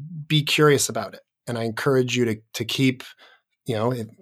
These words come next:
if you wanna call it a thread like I do, great. If you wanna call it something else, great. But keep, you know, like, I also think of it as, like, maybe there's a coal there, you know, like, we, we, we do our bow drill, we do our friction fire to create these little coals that we then blow into flame.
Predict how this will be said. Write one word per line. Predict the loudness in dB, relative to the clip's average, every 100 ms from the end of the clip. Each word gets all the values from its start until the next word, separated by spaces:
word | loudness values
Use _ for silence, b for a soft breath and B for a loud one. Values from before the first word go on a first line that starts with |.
| -12
if | -8 0
you |
wanna | 2 4
call | 6 6
it |
a | 4
thread | 4 4 4
like | 2 2
I | 0
do, | 0 -2
great. | -2 2 4 4
If | 0
you | -2
wanna | 2
call | 2
it | 4
something | 0 2
else, | 4 4 2
great. | -2 2 2 2 -8 B B B 2
But | 4 4 0
keep, | 0 2 4
you | 4
know, | 6
like, | 6 2 0 -6 2
I | 4
also | 4 2
think | 4
of | 4
it |
as, | 4
like, | 4 0 2
maybe | 4
there's | 4 2
a | 0
coal | 2 4 4 2 -4
there, | -2 -2 0
you | -2
know, | -2
like, | -4 -8 -8
we, | -6 -2
we, | 0 0 0
we | 0
do | 4
our | 4
bow | 6 6
drill, | 6 4
we | 4
do | 2
our | 2
friction | 0 0 0
fire | 0 0
to | -2
create | -4 -4
these | -4 -6
little | -6 -4
coals | 2 4 4 2
that | -2 -2
we | 0
then | 2 0
blow | -2 -2 2 2
into | 2 0
flame. | -2 -4 -4 -8